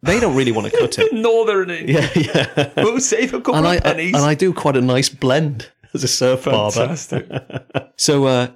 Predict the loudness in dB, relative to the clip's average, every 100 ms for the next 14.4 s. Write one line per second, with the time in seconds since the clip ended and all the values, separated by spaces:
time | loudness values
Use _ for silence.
0 | -6 -2 0 2 2 0 -2 0 2 2
1 | 2 2 2 2 0 -4 -6 -8 -6 -6
2 | -4 -4 -4 -4 -8 -10 -18 -16 -14 -12
3 | -8 -8 -8 -10 -14 _ -8 -4 -2 -4
4 | -6 -4 0 0 -2 -4 -6 -6 -6 -2
5 | 0 0 -4 -6 -6 -6 _ _ -12 -10
6 | -10 -4 -2 -2 -4 -8 -10 -10 -8 -10
7 | -12 -14 -6 -4 -4 -8 -12 -14 -14 -12
8 | -14 -14 -16 -16 -14 -14 -16 -12 -10 -10
9 | -12 -12 -10 -8 -6 -2 0 0 -2 -4
10 | -4 -6 -6 -10 -8 -10 -8 -8 -8 -10
11 | -14 -12 -8 -8 -8 -10 -10 -8 -8 -8
12 | -12 -14 -16 -12 -14 -14 _ -4 -2 0
13 | -2 -4 -8 -8 _ -16 -14 -14 -14 -12
14 | -10 -10 -12 -14